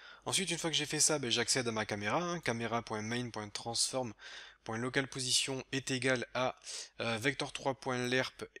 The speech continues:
et là, euh, ben, je vais passer ma position initiale, la target pose et l'intensité multipliée par time point delta time.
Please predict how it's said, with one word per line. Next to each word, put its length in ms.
et 80
là, 280
euh, 640
ben, 140
je 140
vais 160
passer 560
ma 200
position 440
initiale, 640
la 280
target 400
pose 440
et 240
l'intensité 880
multipliée 640
par 220
time 220
point 100
delta 300
time. 320